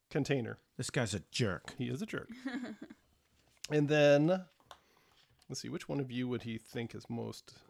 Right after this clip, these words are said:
Speaker 1: Okay, so Truck, you see him just bound across the room at you and swing at you with his short sword.
Speaker 3: Yay.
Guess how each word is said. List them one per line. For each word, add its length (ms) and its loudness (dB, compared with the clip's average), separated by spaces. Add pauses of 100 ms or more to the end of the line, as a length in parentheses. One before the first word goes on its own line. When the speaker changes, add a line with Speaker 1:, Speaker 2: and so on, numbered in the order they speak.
(120)
Speaker 1:
Okay, 200 -4
so 160 -4
Truck, 420 -2 (360)
you 120 -2
see 180 -2
him 180 2
just 160 -4 (140)
bound 280 4
across 340 2
the 100 0
room 240 2
at 160 -4
you 220 -4 (460)
and 200 -4
swing 360 0
at 160 0
you 100 2
with 180 -2
his 160 0
short 300 -2
sword. 280 -10 (360)
Speaker 3:
Yay. 720 -6